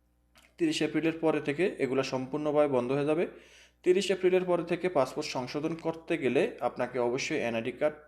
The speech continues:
শো করতে হবে, আর তখন আপনি একটা সমস্যার সম্মুখীন হওয়ার সম্ভাবনা আছে।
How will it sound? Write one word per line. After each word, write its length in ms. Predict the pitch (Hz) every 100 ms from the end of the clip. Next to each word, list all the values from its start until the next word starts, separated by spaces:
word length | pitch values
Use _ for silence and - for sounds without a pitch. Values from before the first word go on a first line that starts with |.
| - _
শো 200 | - - 135
করতে 240 | 139 - 92
হবে, 160 | - - - _ - -
আর 120 | 127 127
তখন 280 | 143 139 165 -
আপনি 220 | 127 -
একটা 220 | 127 - 127 - - _ -
সমস্যার 540 | - 139 151 - 156
সম্মুখীন 440 | 151 117 123 147 143
হওয়ার 240 | 113 120 -
সম্ভাবনা 380 | 110 117 135
আছে। 240 | 131 123